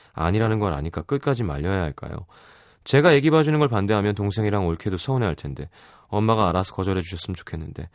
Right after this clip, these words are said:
엄마는 전혀 그럴 생각이 없으시고 고민입니다." 음. 자, 허리가 얼마나 안 좋으신지가 되게 중요할 것 같아요. 그리고 애가 좀 크면 애를 업고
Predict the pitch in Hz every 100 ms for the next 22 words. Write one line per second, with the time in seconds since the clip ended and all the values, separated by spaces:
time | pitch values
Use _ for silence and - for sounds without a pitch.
0 | _ _ - 90 92 92 - 85 82 -
1 | 82 90 82 82 71 - - - - -
2 | _ _ _ - 95 85 67 53 104 -
3 | _ _ _ _ _ 101 95 58 - 82
4 | _ _ - _ - - - - - -
5 | - - _ - - 80 71 67 87 226
6 | 240 143 165 190 175 160 160 131 131 117
7 | 101 - 80 78 - 65 - 64 65 _
8 | _ _ 101 113 113 117 95 117 110 117
9 | 98 87 143 156 - 214 127 135 - 117
10 | - 95 - _ - 120